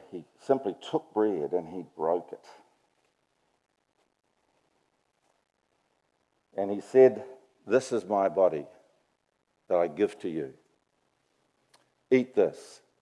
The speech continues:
and every time you do, remember me." And in the same way, he took a cup and he said, "This is my blood poured out for you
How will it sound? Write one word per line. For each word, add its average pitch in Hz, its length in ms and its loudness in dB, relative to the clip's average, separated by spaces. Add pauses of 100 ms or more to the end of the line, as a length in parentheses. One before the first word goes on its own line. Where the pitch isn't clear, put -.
(920)
and 90 180 -4
every 92 260 4
time 87 340 -4
you 82 100 -8
do, 76 300 -6 (1040)
remember 78 420 -8
me." 69 140 -12 (4000)
And 110 100 2
in 110 80 4
the 110 80 4
same 135 280 10
way, 127 200 12
he 113 120 -2
took - 340 6 (400)
a 104 80 4
cup - 520 0
and 101 180 -2
he 95 120 -10
said, 113 480 -2 (600)
"This 127 200 0
is 123 140 -4
my 110 200 4
blood 104 400 4 (340)
poured 113 300 6
out 107 280 8
for 104 80 0
you 90 480 0